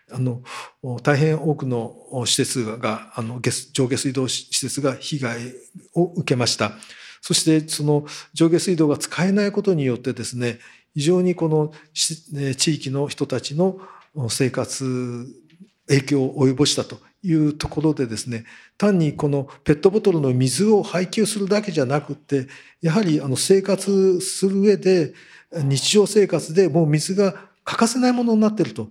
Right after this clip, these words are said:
いうところをですね、再認識させた、まあ、こういった、あの、お-、災害じゃなかったかというふうに、あの、思っております。で、我々はこの被害調査であるだとか、あの、現在も続いておりますけども、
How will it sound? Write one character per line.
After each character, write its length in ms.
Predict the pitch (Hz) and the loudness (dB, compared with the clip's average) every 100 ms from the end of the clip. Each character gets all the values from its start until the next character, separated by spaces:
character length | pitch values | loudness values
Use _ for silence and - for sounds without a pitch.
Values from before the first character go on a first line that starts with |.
| _ | _
い 60 | - | -4
う 80 | 214 | -4
と 80 | 226 | -2
こ 120 | 220 | 0
ろ 120 | 226 | 2
を 400 | 208 170 120 - _ | 4 4 2 -6 _
で 60 | |
す 100 | - | -8
ね、 80 | 160 | -4
再 260 | 147 156 160 | 0 0 2
認 180 | 156 131 | 0 -2
識 240 | - 120 | -4 -4
さ 120 | 120 | -6
せ 160 | 110 - | -6 0
た、 160 | 147 143 - - - | 0 0 -16 -20 -4
ま 100 | 170 | -2
あ、 20 | |
こ 160 | 156 220 | 2 2
う 60 | 214 | 2
い 120 | 214 | 0
っ 40 | |
た、 180 | 196 196 | 0 2
あ 40 | |
の、 260 | 175 175 170 - - - _ | 4 2 0 -10 -20 -20 _
お-、 340 | 156 151 139 143 185 160 - - - | 2 2 2 -4 -6 -4 -6 -10 -6
災 240 | - 160 | 2 4
害 140 | 151 143 | 4 4
じ 100 | 151 | 2
ゃ 60 | |
な 100 | 139 | 2
か 120 | 143 | 0
っ 40 | 135 | -2
た 80 | 120 | -4
か 140 | 135 | -8
と 120 | - | -6
い 120 | 113 | -6
う 20 | 117 | -4
ふ 100 | 135 | -2
う 40 | |
に、 180 | 175 208 | 0 0
あ 100 | 143 | -2
の、 280 | 120 120 - | -6 -6 -8
思 140 | 127 123 | -6 -6
っ 40 | |
て 120 | 123 | -2
お 40 | 110 | -4
り 80 | 101 | -2
ま 80 | |
す。 140 | 107 - - - - _ | -4 -6 -16 -20 -20 _
で、 100 | 175 | 2
我 160 | 170 190 | 4 4
々 260 | 214 214 | 4 4
は 200 | 220 214 | 4 4
こ 100 | 208 | 2
の 80 | 156 | 0
被 180 | 131 185 | 2 2
害 180 | 185 202 | 4 2
調 220 | 214 208 | 2 2
査 100 | 170 | 2
で 100 | 131 | 0
あ 60 | 170 | 0
る 80 | |
だ 140 | 143 123 | 0 -6
と 100 | 117 | -10
か、 320 | - 135 120 - _ _ _ | -4 -2 -2 -14 _ _ _
あ 100 | 165 | 0
の、 100 | 135 | 4
現 180 | 160 202 | 4 4
在 200 | 165 147 | 4 2
も 240 | 165 175 175 | 2 2 -2
続 260 | 147 160 | 0 0
い 80 | 160 | 2
て 80 | 160 | 4
お 100 | 156 | 2
り 80 | 147 | 2
ま 120 | 147 | -4
す 80 | - | -4
け 100 | 127 | -6
ど 140 | 143 | -2
も、 320 | 175 180 131 | 0 0 -2